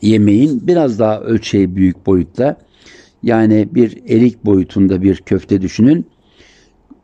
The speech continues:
Pirinç yerine kullanılan malzeme nohut. Yani, e, biliyorsunuz bu dönemde felafel çok yaygın. Nohut unundan yapılan bir tür köfte. E, bunun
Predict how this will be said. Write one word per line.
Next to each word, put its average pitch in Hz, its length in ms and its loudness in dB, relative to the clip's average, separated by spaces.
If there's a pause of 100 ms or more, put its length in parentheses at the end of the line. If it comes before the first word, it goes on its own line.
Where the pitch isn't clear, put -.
(160)
Pirinç 131 360 2
yerine 107 240 0
kullanılan 104 520 0
malzeme 110 600 2
nohut. 110 440 0 (880)
Yani, 117 340 0 (580)
e, 110 480 0 (500)
biliyorsunuz 117 720 2
bu 113 140 -2
dönemde 113 540 2
felafel 120 560 -2
çok 131 240 -4
yaygın. 113 400 -2 (720)
Nohut 117 360 0 (100)
unundan 104 360 2
yapılan 104 540 0 (1080)
bir 107 200 0
tür - 320 -2 (720)
köfte. 104 520 -6 (960)
E, 107 440 0
bunun 143 360 0